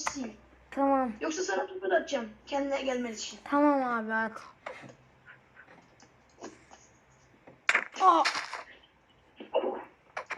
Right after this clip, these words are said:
Speaker 2: Abi ne pis tokatım varmış. Burası da kırıldı.
Speaker 1: Dostum, kendine gel.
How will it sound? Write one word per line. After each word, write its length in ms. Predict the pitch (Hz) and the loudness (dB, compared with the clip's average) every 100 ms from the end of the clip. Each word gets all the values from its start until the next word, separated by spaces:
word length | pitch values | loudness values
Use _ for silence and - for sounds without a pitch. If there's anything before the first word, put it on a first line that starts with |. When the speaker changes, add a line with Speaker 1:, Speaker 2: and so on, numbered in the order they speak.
| - - - _ _ _ - | -10 -12 -16 _ _ _ -14
Speaker 2:
Abi 420 | - 220 240 262 277 | -2 2 4 6 8
ne 160 | 294 | 6
pis 220 | 294 302 | 6 0
tokatım 500 | - 285 302 285 294 | 8 8 8 8 8
varmış. 400 | 285 269 269 269 226 240 | 8 8 8 4 0 4
Burası 380 | 285 277 233 262 | 10 10 10 4
da 160 | 285 | 4
kırıldı. 440 | 269 240 226 220 226 202 - - 403 - - - - 233 - _ | 4 0 0 2 0 -2 -6 -6 -8 -10 -10 -10 -10 -14 -16 _
Speaker 1:
Dostum, 400 | 240 240 - 277 | 0 0 0 -2
kendine 500 | 254 254 262 262 277 | 2 2 2 2 2
gel. 200 | 262 214 | 2 0